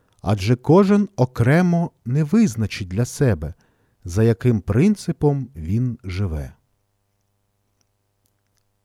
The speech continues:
Не слідуй за більшістю на зло. Це Божий принцип. Чи можемо ми говорити "ні"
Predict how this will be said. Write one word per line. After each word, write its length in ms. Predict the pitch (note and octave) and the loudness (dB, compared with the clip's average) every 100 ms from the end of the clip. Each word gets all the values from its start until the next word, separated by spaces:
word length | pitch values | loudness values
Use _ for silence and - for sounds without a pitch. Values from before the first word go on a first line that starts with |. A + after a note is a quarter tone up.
| _ _ _ _ - | _ _ _ _ -4
Не 160 | A2 | -2
слідуй 580 | D#3 - D#3+ G#3+ G3 G#3 | -2 -2 0 2 4 2
за 180 | D#3 F#3+ | 2 0
більшістю 1040 | D3 G3 F#3+ - C#3 C3 - - C#3 C3 - _ _ _ _ | 2 0 0 -2 -8 -8 -12 -4 -2 -2 -6 _ _ _ _
на 220 | G#2 B2 | -4 -2
зло. 500 | B2+ A#2 A#2+ F#2 - - _ _ _ _ _ _ _ _ _ _ _ _ _ _ | -2 -2 -2 -2 -4 -18 _ _ _ _ _ _ _ _ _ _ _ _ _ _
Це 200 | - G2 | -10 -8
Божий 520 | D#2+ D#2+ B2 C3 B2+ | -6 0 2 2 -2
принцип. 800 | B2+ G2+ G#2+ C3+ C3 - - - - _ _ _ _ _ _ _ _ _ _ _ _ _ _ _ _ _ _ | -4 -2 0 0 -2 -10 -18 -20 -20 _ _ _ _ _ _ _ _ _ _ _ _ _ _ _ _ _ _
Чи 240 | - C3 | -4 0
можемо 460 | C3 F#3+ F#3 F3 D3 | 2 2 0 0 0
ми 180 | C#3 D#3+ | 2 2
говорити 640 | B2+ A#2 A#2 C#3+ C#3 A#2 | 2 2 2 0 0 -2
"ні" 540 | A2+ A#2+ C#3+ C3+ F2+ | 0 0 2 0 -2